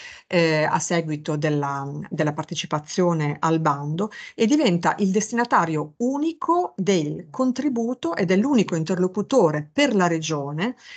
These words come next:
in fase di rendicontazione, eh, delle spese. Quindi è il capofila che si, eh, carica della,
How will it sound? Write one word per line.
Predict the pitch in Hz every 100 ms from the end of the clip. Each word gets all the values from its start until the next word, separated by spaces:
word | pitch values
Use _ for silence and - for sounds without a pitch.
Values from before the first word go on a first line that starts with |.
| - _ -
in | 226
fase | 269 226 170 220 285
di | 220 175 214
rendicontazione, | 190 196 196 185 190 190 285 311 - 170 147 151 185 202 202 _ _
eh, | 185 170 156 151 156
delle | 196 185
spese. | 175 - - 139 139 156 160 180 - -
Quindi | - 214 160 180
è | 240
il | 208 165
capofila | 208 196 277 - 208 202 214 294 302
che | - 196
si, | 180 - 208 185 151
eh, | - 160 151
carica | 147 233 190 170 147 - 139 139
della, | 147 165 151 147 147 143